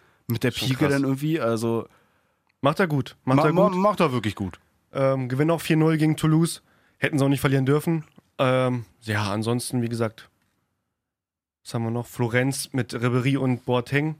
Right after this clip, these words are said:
Speaker 2: Leider
Speaker 1: Auch
Speaker 2: drei,
Speaker 1: ein
Speaker 2: drei,
Speaker 1: krasses
Speaker 2: drei,
Speaker 1: Spiel,
Speaker 2: vier
Speaker 1: genau.
Speaker 2: verloren gegen Neapel. Müsst ihr euch auf jeden Fall die Highlights angucken. Auch ein sehr schöner Lupfer. Nee, der Lupfer war bei woanders, der war bei Lazio.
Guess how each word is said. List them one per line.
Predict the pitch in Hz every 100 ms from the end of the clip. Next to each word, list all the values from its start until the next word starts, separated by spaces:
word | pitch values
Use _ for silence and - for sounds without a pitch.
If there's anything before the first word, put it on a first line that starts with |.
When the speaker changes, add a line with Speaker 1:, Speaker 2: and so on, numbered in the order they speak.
| _ _ _ _ -
Speaker 2:
Leider | 117 123
Speaker 1:
Auch | 135 143
Speaker 2:
drei, |
Speaker 1:
ein | 151
Speaker 2:
drei, | 120 127
Speaker 1:
krasses | 135 147
Speaker 2:
drei, | 127 131
Speaker 1:
Spiel, | 139
Speaker 2:
vier | 120
Speaker 1:
genau. | 120
Speaker 2:
verloren | 135 135 147
gegen | 135
Neapel. | 131 139 135
Müsst | 131
ihr |
euch | 123
auf |
jeden | 135
Fall | 131
die | 123
Highlights | 127 151
angucken. | 135 135 151 147 - _
Auch | - 120
ein | 127
sehr | 131
schöner | 131 135 127
Lupfer. | 139 - 151 - _ _ _ _ _ _
Nee, | 120
der | 110
Lupfer | 107 110 113
war |
bei | 107 107
woanders, | 107 104 107 -
der | 104
war | 101
bei | 98
Lazio. | 101 113 - 98